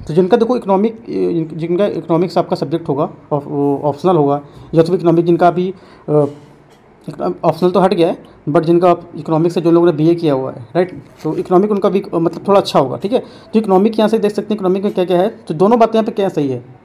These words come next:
पता होगा तो ठीक है, वरना यहाँ से आप सीख सकते हैं। तो क्या है, दोनों बातें यहाँ पर सही बताई गई हैं। तो यहाँ पर करेक्ट answer क्या होगा, Correct answer हमारा आपको सी होगा, ठीक है। अर्थव्यवस्था के अंदर वस्तुओं सेवाओं के उत्पादन, जो वितरण विनिमय प्रणाली, वो उसका उपयोग करते हैं और इसकी मानव की आर्थिक गतिविधियों का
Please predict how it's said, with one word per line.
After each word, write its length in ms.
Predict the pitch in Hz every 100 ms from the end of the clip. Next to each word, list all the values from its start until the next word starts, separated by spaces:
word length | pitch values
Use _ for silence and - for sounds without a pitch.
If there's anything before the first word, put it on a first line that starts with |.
| -
पता 160 | 156 202
होगा 160 | 202 202
तो 60 |
ठीक 200 | 190 208
है, 60 | 196
वरना 200 | 170 175
यहाँ 140 | 165
से 100 | 170
आप 60 | 180
सीख 180 | 180 175
सकते 260 | 143 -
हैं। 140 | 131 - - - -
तो 60 |
क्या 160 | 165 208
है, 60 | 233
दोनों 260 | 170 190
बातें 200 | 180 185
यहाँ 80 | 170
पर 120 | 196
सही 280 | 214 165 170
बताई 200 | 151 135
गई 80 | 127
हैं। 160 | 123 - - -
तो 60 | 165
यहाँ 60 |
पर 100 | 165
करेक्ट 240 | 175 185 185
answer 200 | 175 185
क्या 120 | 185
होगा, 160 | 185 226 - - -
Correct 220 | 180 175
answer 200 | 160 170
हमारा 240 | 156 156
आपको 160 | 151 240
सी 200 | 233 165
होगा, 260 | 135 123 117 -
ठीक 120 | 156
है। 60 | 226 -
अर्थव्यवस्था 340 | 147 165 156 180
के 60 |
अंदर 120 | 180
वस्तुओं 280 | 170 156 185
सेवाओं 260 | 180 151 165
के 60 |
उत्पादन, 360 | 175 160 147 165
जो 80 | 160
वितरण 260 | 147 143 165 -
विनिमय 180 | 147 160
प्रणाली, 280 | 160 156 165
वो 60 |
उसका 220 | 156 160
उपयोग 200 | 156 165
करते 200 | 165 156
हैं 160 | 208 - - - -
और 260 | 165 175 -
इसकी 300 | 175 - 220
मानव 300 | 202 156 175
की 120 | 180
आर्थिक 240 | 175 156 175
गतिविधियों 320 | 170 151 156
का 160 | 190